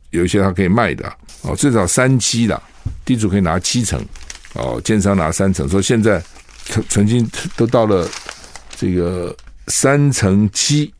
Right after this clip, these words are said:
而不是三期，三乘七比六乘三。那有时候是地主就越不愿意了，那我干嘛我才分那么一点回来？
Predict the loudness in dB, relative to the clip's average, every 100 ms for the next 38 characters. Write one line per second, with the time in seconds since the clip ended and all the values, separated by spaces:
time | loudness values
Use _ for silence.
0 | -6 -4 0 0 2 2 0 0 0 -2
1 | -4 -2 2 2 0 0 0 -2 -2 -4
2 | -6 -16 -18 -4 0 2 0 -4 -12 -16
3 | -6 2 4 4 2 0 0 0 0 -4
4 | -14 -18 -4 -2 2 2 2 0 2 2
5 | 0 2 2 2 2 2 2 2 0 -6
6 | -6 -4 -2 -2 0 0 0 0 0 2
7 | 2 2 0 0 -2 -4